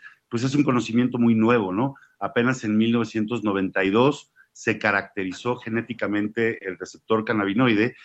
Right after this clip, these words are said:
uno, y en ese momento, pues, nace como tal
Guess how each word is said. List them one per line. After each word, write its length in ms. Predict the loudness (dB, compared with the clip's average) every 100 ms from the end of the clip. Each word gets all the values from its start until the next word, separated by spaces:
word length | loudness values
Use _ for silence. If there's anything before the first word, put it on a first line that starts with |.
| -20 _ _
uno, 320 | 4 6 6 4
y 120 | 2
en 140 | 2
ese 160 | 0 0
momento, 500 | 0 2 0 0 -2
pues, 380 | -4 -4 -10 -4
nace 640 | 2 2 2 -2 -6 -6
como 280 | -10 -10 -4
tal 320 | 0 0 -2